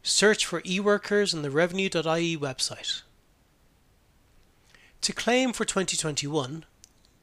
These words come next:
you must upload receipts and images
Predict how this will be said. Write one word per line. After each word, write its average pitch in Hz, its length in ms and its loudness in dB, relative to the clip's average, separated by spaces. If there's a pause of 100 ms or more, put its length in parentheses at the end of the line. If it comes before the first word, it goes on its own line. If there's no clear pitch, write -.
(160)
you 160 140 -2
must 208 320 2
upload 170 440 2
receipts - 540 -2
and 208 140 -2
images 151 480 -2